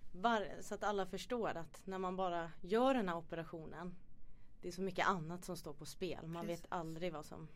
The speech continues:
Speaker 2: Nej.
Speaker 1: händer. Liksom.
Speaker 2: Nej. Och vi ska få följa dig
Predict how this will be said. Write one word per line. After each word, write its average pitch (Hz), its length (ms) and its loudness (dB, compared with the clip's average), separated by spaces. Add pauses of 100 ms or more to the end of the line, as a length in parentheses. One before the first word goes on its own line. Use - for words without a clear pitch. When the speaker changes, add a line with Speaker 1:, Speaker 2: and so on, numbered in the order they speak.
(300)
Speaker 2:
Nej. 214 460 -2
Speaker 1:
händer. 180 340 -4
Liksom. - 320 -6
Speaker 2:
Nej. 214 300 -4 (1200)
Och 220 100 -4
vi 220 80 -2
ska 247 180 -4
få 247 140 -6
följa 240 380 0
dig 190 320 -2